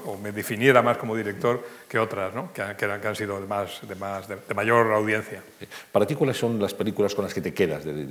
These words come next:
Speaker 2: de las que has hecho, las que te, te interesan especialmente, las que recuerdas con especial agrado?
Speaker 1: Bueno, uno debe, debe desconfiar mucho de lo que dice el director en estos casos, porque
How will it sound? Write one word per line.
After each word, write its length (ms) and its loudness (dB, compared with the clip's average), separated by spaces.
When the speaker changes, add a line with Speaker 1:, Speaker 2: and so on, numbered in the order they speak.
Speaker 2:
de 100 -8
las 140 -8
que 80 -6
has 100 -6
hecho, 200 -8
las 100 -10
que 80 -8
te, 200 -4
te 260 -8
interesan 380 -2
especialmente, 580 -2
las 100 -4
que 80 -4
recuerdas 380 -2
con 100 -4
especial 340 -4
agrado? 320 -6
Speaker 1:
Bueno, 180 0
uno 180 8
debe, 160 8
debe 160 6
desconfiar 520 4
mucho 380 2
de 80 4
lo 80 4
que 100 0
dice 260 0
el 40 -2
director 480 2
en 80 -2
estos 220 -2
casos, 280 4
porque 380 -2